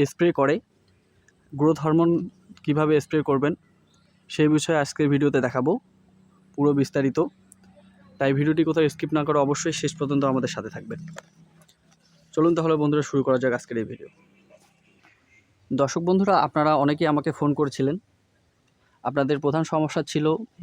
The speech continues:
যে, এই গাছে ফুল হয় কিন্তু ফুলগুলো নষ্ট হয়ে যায়, কিছু ক্ষেত্রে ফল হয়, সেই ফলগুলোও পড়ে যায়। তো যারা যারা এই সমস্যাটি ভুগছেন, তাদেরকে আমি বলেছিলাম যে স্প্রে করতে হবে। তো গ্রোথ হরমোন কীভাবে স্প্রে করবেন,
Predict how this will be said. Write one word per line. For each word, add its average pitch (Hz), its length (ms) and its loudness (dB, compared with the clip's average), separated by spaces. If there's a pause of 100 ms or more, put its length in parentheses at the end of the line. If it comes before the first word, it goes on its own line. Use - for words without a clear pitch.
(120)
যে, 135 100 4 (220)
এই 135 140 2
গাছে 135 200 0 (100)
ফুল 147 220 4
হয় 143 140 2 (640)
কিন্তু 135 220 -2
ফুলগুলো 139 300 2 (100)
নষ্ট - 240 -4
হয়ে 131 140 0
যায়, 143 120 -2 (840)
কিছু 151 180 -6
ক্ষেত্রে 151 220 -2 (100)
ফল 135 240 4
হয়, 139 140 -2 (140)
সেই 147 200 -4
ফলগুলোও 139 420 2
পড়ে 131 220 0
যায়। 143 120 -12 (840)
তো 139 60 0 (340)
যারা 143 220 4
যারা 180 120 4 (100)
এই 156 140 2
সমস্যাটি 156 440 0
ভুগছেন, 151 280 -4 (840)
তাদেরকে 147 400 0
আমি 160 140 2 (720)
বলেছিলাম 147 540 0
যে 135 40 0 (120)
স্প্রে 151 140 -2 (120)
করতে 143 220 -4
হবে। 139 160 -2 (720)
তো 139 60 0 (140)
গ্রোথ 160 220 2
হরমোন 175 280 2 (380)
কীভাবে 156 280 2 (100)
স্প্রে 160 140 -2 (120)
করবেন, 160 300 0